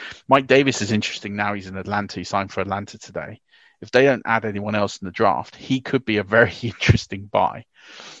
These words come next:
Um, Ronald Jones, not for me. Um, I think Bucks draft a running back and bring another one in anyway. I think it'd be, I think he's, he kinda hit his ceiling,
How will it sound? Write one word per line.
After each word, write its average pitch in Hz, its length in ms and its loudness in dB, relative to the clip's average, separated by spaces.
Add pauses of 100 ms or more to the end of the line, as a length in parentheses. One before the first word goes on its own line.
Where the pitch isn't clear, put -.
(400)
Um, 101 560 4 (240)
Ronald 120 260 0
Jones, 107 320 -2
not 107 160 0
for - 80 -16
me. 101 320 -6 (160)
Um, 95 300 -4
I 92 100 -10
think 95 240 -10 (160)
Bucks - 220 -2
draft - 440 -4 (200)
a 104 80 -14
running 98 240 -8
back 98 320 -4
and 92 120 -14
bring 98 160 -6
another 95 220 -8
one 98 160 -8
in 95 100 -4
anyway. 98 440 -2 (100)
I - 80 -10
think 92 160 -12
it'd 73 120 -6
be, 90 260 -6 (480)
I - 80 -10
think 95 160 -6
he's, 95 240 -14 (180)
he 107 220 -14
kinda 101 260 -2
hit - 200 -2
his - 100 -10
ceiling, 98 440 -6